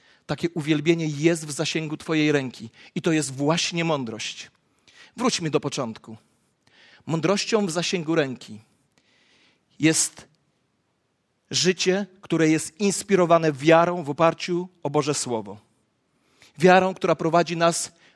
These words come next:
do głównego celu życia człowieka wierzącego, aby Go poznać, poznać Jezusa Chrystusa. Mądrością w zasięgu ręki jest powód, dla którego chcę Go spotkać. To jest uwielbienie, którego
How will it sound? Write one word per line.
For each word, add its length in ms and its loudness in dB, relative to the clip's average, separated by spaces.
do 120 2
głównego 460 0
celu 260 2
życia 300 0
człowieka 400 -2
wierzącego, 640 -4
aby 200 2
Go 120 0
poznać, 520 -6
poznać 460 -8
Jezusa 340 -6
Chrystusa. 600 -12
Mądrością 540 4
w 40 0
zasięgu 420 2
ręki 260 2
jest 240 2
powód, 340 4
dla 140 4
którego 320 2
chcę 180 0
Go 100 2
spotkać. 480 2
To 80 2
jest 200 -2
uwielbienie, 800 4
którego 380 4